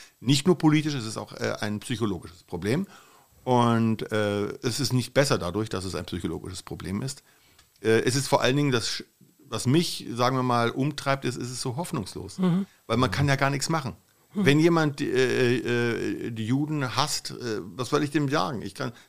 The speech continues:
Speaker 1: tu es nicht, hasse sie nicht.
Speaker 2: Das sind auch Menschen.
Speaker 1: Es funktioniert nicht. Es ist vollkommen hoffnungslos. Und, ähm,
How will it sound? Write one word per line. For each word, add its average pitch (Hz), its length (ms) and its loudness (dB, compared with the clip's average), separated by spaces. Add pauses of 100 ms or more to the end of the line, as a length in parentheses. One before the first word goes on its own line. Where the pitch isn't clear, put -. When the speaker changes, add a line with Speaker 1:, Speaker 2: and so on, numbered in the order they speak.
Speaker 1:
tu 165 120 4
es 151 120 6
nicht, 175 300 0 (160)
hasse 143 320 0
sie 156 140 0
nicht. 175 300 -4 (240)
Speaker 2:
Das - 80 -10
sind 202 160 2
auch 175 160 0
Menschen. 202 300 0
Speaker 1:
Es 139 100 2
funktioniert 143 560 4
nicht. - 240 -6 (460)
Es 120 120 0
ist 135 140 0
vollkommen 151 400 4
hoffnungslos. 110 800 -2 (500)
Und, 113 640 2
ähm, 104 880 0